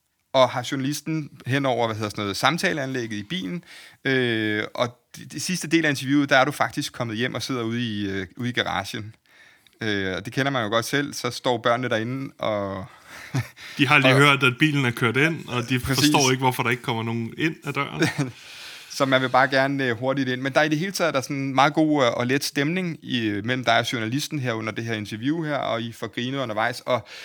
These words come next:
Speaker 1: sådan det næst sidste spørgsmål, det går på, at du jo har haft uddannet dig som, hvad hedder det, øhm,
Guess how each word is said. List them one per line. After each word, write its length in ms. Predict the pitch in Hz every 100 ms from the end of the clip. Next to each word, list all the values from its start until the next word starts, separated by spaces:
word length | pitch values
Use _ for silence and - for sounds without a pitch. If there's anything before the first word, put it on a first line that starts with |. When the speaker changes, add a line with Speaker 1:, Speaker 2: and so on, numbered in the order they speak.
| - -
Speaker 1:
sådan 220 | 160 151
det 80 | 151
næst 340 | 147 180 -
sidste 260 | 190 185 180
spørgsmål, 640 | - 131 139 - 151 107 - - - - - - - - _ _ -
det 100 | 175
går 220 | 180 170
på, 200 | 170 170
at 320 | - 143 127
du 80 | 160
jo 140 | 165 151
har 140 | 139
haft 280 | 131 123 -
uddannet 480 | 156 165 165 147 127
dig 180 | 120
som, 360 | 113 135 120 113 - _ _
hvad 140 | 117 113
hedder 160 | 117
det, 340 | 107 110 104 101
øhm, 300 | 92 95